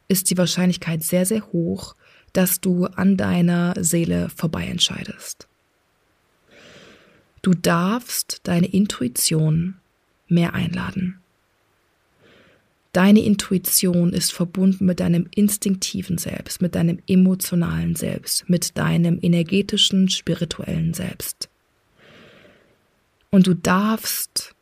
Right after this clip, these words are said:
deiner Intuition mehr Gewicht schenken in deinem Leben. Und auch das ist eine Übung.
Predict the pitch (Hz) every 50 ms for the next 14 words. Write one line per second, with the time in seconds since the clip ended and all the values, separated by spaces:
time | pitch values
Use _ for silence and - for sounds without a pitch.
0 | _ _ _ _ _ _ _ _ _ - 185 180 175 175 180 180 180 170 165 -
1 | - 165 160 - - - 185 175 180 185 190 185 170 175 175 170 - 175 156 180
2 | 165 - - - - - 175 175 - 190 185 180 - 62 - - - - - -
3 | - 190 - - - _ _ _ _ _ _ _ _ _ _ _ _ _ _ _
4 | _ _ _ _ _ _ _ _ _ _ _ _ _ _ _ _ _ _ - -
5 | 190 190 190 190 - - - 196 196 - 226 - - - 190 190 208 - 214 208
6 | 202 202 190 190 190